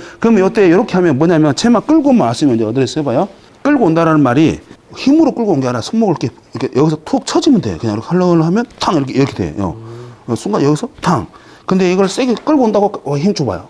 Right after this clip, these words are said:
Speaker 1: 꽉 줘. 꽉 줘. 어, 여기까지 와야지, 여기까지. 그럼 이 피는 순간 타이밍이 못 맞춰. 그냥 손목을 헐렁헐렁 하고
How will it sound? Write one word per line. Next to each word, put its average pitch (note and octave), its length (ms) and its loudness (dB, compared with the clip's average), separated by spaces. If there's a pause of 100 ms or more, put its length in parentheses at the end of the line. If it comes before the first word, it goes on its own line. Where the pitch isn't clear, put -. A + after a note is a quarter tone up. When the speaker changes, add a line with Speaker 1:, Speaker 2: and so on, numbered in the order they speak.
Speaker 1:
꽉 - 160 -8
줘. C#3 100 -2 (240)
꽉 - 100 -4
줘. G#3+ 100 -4
어, C#4+ 200 -2
여기까지 C4 320 -2
와야지, A#3+ 200 0
여기까지. A3+ 260 0
그럼 G#3+ 200 2
이 F3+ 200 2
피는 D#4 180 4
순간 G#3+ 260 2
타이밍이 G3 380 0
못 A#2+ 160 0
맞춰. A#2 340 -4 (380)
그냥 C#3+ 200 0
손목을 F3+ 440 -2
헐렁헐렁 F3 500 2
하고 G3+ 300 0